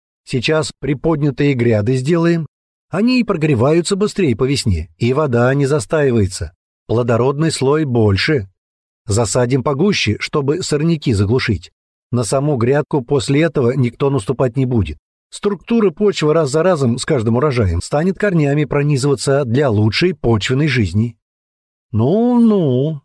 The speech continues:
недоверчиво протянул старик. «Вы бы знали, Семён Михайлович, сколько плодородного, перепаханного грунта каждый год вымывается с дождями,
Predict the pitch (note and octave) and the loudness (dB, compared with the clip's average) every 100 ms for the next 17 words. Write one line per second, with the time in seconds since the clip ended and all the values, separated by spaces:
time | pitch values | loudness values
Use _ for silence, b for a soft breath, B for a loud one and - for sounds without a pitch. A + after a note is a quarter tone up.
0 | - A#2 G2 F#2+ E2+ E2+ C#3+ D#3 E3 - | -8 -4 0 0 -2 -4 -4 -4 -4 -2
1 | D3+ F#2+ G2+ - G#2+ D2+ - - _ _ | 0 0 -2 -2 -4 -4 -10 -20 _ _
2 | _ _ _ - G#2 D3 C3+ A2 A#2+ C#3+ | _ _ _ -8 -2 0 0 0 0 0
3 | C#3 G#2 - A#2+ F3 F3 B2+ - C3 C3+ | 2 0 0 0 0 0 0 0 0 0
4 | G2+ E2 - - - - G3 F3+ C3 G2+ | 0 -4 -8 -10 -10 -2 0 2 0 -2
5 | F#2+ C3+ D3 D#3+ F#3 E3+ B2+ G#2 G2 D#3+ | 0 0 2 0 2 2 2 2 2 2
6 | F3 - G#3+ G#3 G3 F3+ E3+ C#3+ E3+ G3+ | 0 0 -2 0 0 2 2 2 2 2
7 | E3+ D3 E3+ D#3 C#3+ C#3 F3 C#3+ D3 C#3+ | 2 0 0 0 0 0 0 0 0 2
8 | D3 D3+ C#3+ C#3 A#2+ A#2+ G2+ B2+ C3 E2 | 2 2 0 -2 0 -2 0 0 0 -2